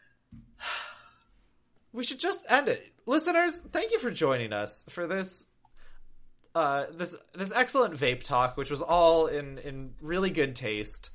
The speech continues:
Um, not a single controversial thing has been said on this episode. Nothing that we will regret. Nothing that'll offend anyone.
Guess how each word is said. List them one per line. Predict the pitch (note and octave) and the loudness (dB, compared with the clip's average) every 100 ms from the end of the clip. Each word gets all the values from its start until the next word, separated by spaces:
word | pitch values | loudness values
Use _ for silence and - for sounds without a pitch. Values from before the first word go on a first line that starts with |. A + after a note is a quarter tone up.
| - - - | -14 -14 -12
Um, | - A2 A2 A#2 A#2+ | -6 -4 -4 -8 -10
not | D#3 G3 | 2 4
a | G#3+ | 4
single | - G3+ F#3+ F#3 | 2 2 6 4
controversial | F#3 F3+ F3+ D3+ D3+ C#3+ | 6 4 4 4 4 2
thing | B2 B2+ | 0 0
has | A#2+ | 0
been | A2+ A#2 | -4 -2
said | - G3 | 2 4
on | F#3+ | 4
this | F#3 F#3 | 2 -2
episode. | F3 F#3 F3 E3 D#3+ | -2 -2 0 0 4
Nothing | G3 G3+ E3+ | 4 4 0
that | A#2 | 0
we | A2 | 0
will | G2+ | 0
regret. | F#2+ A#2 A#2 A2+ | -4 2 4 4
Nothing | C#3 C#3+ D3 | 0 2 2
that'll | A#2 G2 | 2 2
offend | F#2 G#2+ G2+ F#2+ | 2 -2 0 0
anyone. | F#2+ G2 F#2+ G2 G2 | 0 0 0 0 -2